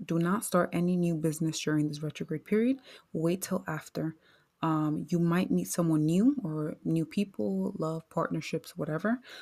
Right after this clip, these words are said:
Um, but you're ad-, being advised to take it slow because if you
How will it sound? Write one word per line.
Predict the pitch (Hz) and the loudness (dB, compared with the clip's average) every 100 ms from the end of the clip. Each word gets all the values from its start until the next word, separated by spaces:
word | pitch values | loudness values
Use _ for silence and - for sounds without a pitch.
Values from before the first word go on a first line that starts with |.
| - - - | -20 -8 0
Um, | 170 160 151 151 220 _ - | 2 2 0 -4 -8 _ -2
but | 165 - | -2 -2
you're | 170 156 165 160 | -6 -2 0 2
ad-, | 165 147 - | 0 -4 0
being | 185 202 | 4 4
advised | 190 170 170 | 2 0 -2
to | |
take | 165 165 - | -4 -4 -4
it | |
slow | - - 160 175 | -4 0 0 0
because | 175 175 156 | -4 -6 -6
if | 151 | -6
you | 151 165 170 165 165 | -4 -4 -4 -4 -6